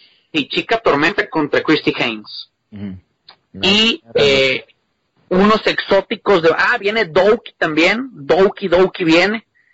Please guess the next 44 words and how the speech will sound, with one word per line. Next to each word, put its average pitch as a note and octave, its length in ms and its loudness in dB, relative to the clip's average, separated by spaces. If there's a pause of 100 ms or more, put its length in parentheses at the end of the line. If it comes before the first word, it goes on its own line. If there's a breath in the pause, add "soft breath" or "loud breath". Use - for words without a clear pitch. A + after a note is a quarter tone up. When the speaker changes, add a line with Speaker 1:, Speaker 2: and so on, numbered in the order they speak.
Speaker 1:
el C#3+ 180 2
Speaker 2:
Sí. C3+ 80 0
Speaker 1:
del C3+ 180 4
japonés D3 420 -2
del F3 140 0
mal. F3+ 240 0
Speaker 2:
Sí, B2 320 -6
sí, A#2 180 -4
muy A2 180 0
bueno. G#2+ 380 0 (680)
Speaker 1:
Lowrider F#3+ 800 2
contra D#3 420 -2
Sammy E3 300 0
Guevara. C3 540 2 (380)
¿Te, C3+ 100 0 (400)
te F3 60 0
ha F3+ 40 0
tocado G#3+ 300 2
ver G#3 100 4
a - 40 4
Lowrider, F#3 680 2
este D3+ 220 0
Speaker 2:
No. A#2 100 4
Speaker 1:
Pedrito? C#3 540 -2 (460)
Speaker 2:
No. A2 320 -2 (720)
Speaker 1:
Ah, D3 180 2
ok, - 120 -2
él C#3+ 340 0
vivió G#3 180 2
un G3+ 100 -2
tiempo G3+ 280 0
en F3+ 80 0
México F3+ 720 0
y C#3 220 0
luego D#3 360 4
se E3 120 -2
fue D#3+ 100 2
a D#3+ 40 2
Estados E3+ 340 2
Unidos, E3+ 420 2
de E3 80 -2
hecho F#3+ 160 -4
es G#3+ 60 -4
gabacho. D#3+ 420 0